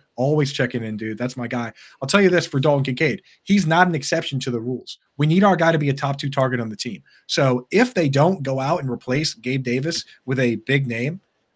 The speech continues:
and it's Stefon Diggs number one, and we can project Dalton Kincaid to be the number two pass catcher out of the slot, then we're gonna love him. If they go out and they add a Mike Evans or a Michael Pittman or a T Higgins, then we're gonna be off Dalton Kincaid because, you know,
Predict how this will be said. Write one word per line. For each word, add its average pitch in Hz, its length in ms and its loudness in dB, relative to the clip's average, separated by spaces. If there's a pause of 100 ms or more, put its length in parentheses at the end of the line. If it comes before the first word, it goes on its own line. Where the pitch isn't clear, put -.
(120)
and 127 480 -2
it's 123 180 -2
Stefon 143 320 2
Diggs 151 240 2
number 143 180 2
one, 127 340 -2
and 123 160 -4
we 135 80 2
can 139 200 2
project 127 460 -2
Dalton 135 240 -2
Kincaid 120 400 -4
to 139 80 -6
be 127 100 0
the 123 80 2
number 123 300 -2
two 139 180 -4
pass 123 280 -4
catcher 139 240 -4
out 113 100 -4
of 117 80 -4
the 117 60 -6
slot, 131 340 -4
then 139 80 -2
we're 131 120 0
gonna 131 120 -2
love 123 200 -2
him. - 100 -14 (260)
If 135 80 -4
they 185 140 4
go 196 160 2
out 160 240 4
and 135 80 2
they 139 160 4
add 147 440 0 (220)
a 131 80 -2
Mike 135 260 0
Evans 160 400 0 (220)
or 135 140 2
a - 20 2
Michael 139 300 2
Pittman 175 500 -4 (100)
or 127 120 -2
a 123 40 -2
T 165 260 -4
Higgins, 175 420 0 (340)
then 131 160 2
we're 143 100 2
gonna 151 140 2
be 127 80 2
off 139 220 4
Dalton 123 240 -4
Kincaid 120 400 -10 (180)
because, 131 460 0 (360)
you 131 100 -4
know, 117 240 -2